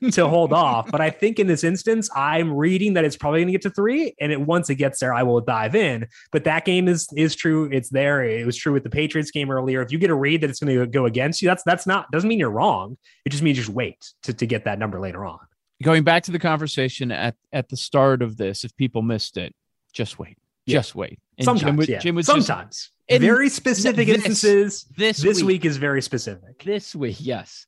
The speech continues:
Speaker 3: Just wait. Maybe for the last month, we'll see how things go. You might wanna wait, too.
Speaker 2: <laughs>
Speaker 3: I don't know. Maybe we'll be able to take advantage. 'Cause ho-, how are
Speaker 2: Yeah.
Speaker 3: they gonna open these numbers?
Speaker 2: Yeah. I don't know, man.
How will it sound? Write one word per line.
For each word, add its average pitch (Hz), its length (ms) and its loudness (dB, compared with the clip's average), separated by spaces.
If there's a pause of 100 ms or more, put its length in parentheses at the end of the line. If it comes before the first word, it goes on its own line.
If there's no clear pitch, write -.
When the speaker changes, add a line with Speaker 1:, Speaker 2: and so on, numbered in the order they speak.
(140)
Speaker 3:
Just 131 380 -4
wait. 98 220 -12
Maybe 175 300 2
for 196 160 -2
the 180 120 0
last 175 340 0
month, 208 240 0 (160)
we'll 143 80 -16
see 151 180 -8
how 135 120 0
things 127 300 -10
go. 143 340 -2 (340)
You 139 100 -4
might 147 240 0
wanna 113 240 -6
wait, 71 300 -12 (500)
too. - 240 0
Speaker 2:
<laughs> - 760 -4
Speaker 3:
I 196 40 4
don't 269 100 4
know. 269 140 6
Maybe 202 300 2
we'll 262 120 2
be 220 140 -2
able 208 120 0
to 185 100 -6
take 190 220 -4
advantage. 147 680 -8 (400)
'Cause 143 160 -8
ho-, 156 100 -4 (100)
how 220 180 4
are - 40 4
Speaker 2:
Yeah. 294 40 0
Speaker 3:
they 269 100 0
gonna 226 180 4
open 208 240 0
these 160 220 -2
numbers? - 640 -8 (440)
Speaker 2:
Yeah. 87 520 -6 (280)
I 151 120 2
don't 95 100 -4
know, 82 140 -10
man. 85 340 -14